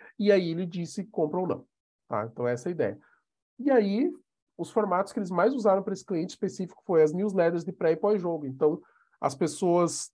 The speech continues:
da torcida do, do Atlético Mineiro recebem uma newsletter inform-, com informações do pré-jogo e uma newsletter com informações do pós-jogo. E aí eles tinham banners dentro desses e-mails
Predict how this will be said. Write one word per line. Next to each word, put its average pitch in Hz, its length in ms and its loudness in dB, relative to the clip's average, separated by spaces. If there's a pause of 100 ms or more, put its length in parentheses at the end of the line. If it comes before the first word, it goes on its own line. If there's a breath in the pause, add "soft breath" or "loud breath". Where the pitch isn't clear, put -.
da 156 160 2
torcida 160 460 -4
do, 156 300 6
do 151 160 2
Atlético 151 400 0
Mineiro 143 340 0
recebem 139 640 0 (400 soft breath)
uma 147 520 6
newsletter 151 520 2
inform-, 151 480 -2
com 156 100 -4
informações 147 540 0
do 135 100 -6
pré-jogo 208 520 2
e - 20 -4
uma 220 140 2
newsletter 190 400 -2
com 196 80 -4
informações 180 480 -6
do 175 100 -8
pós-jogo. 175 640 -2 (440 soft breath)
E 196 80 2
aí 190 140 4
eles 190 160 -2
tinham 247 220 -2
banners 208 720 4 (180)
dentro 180 400 0
desses 185 300 -2
e-mails 175 640 -2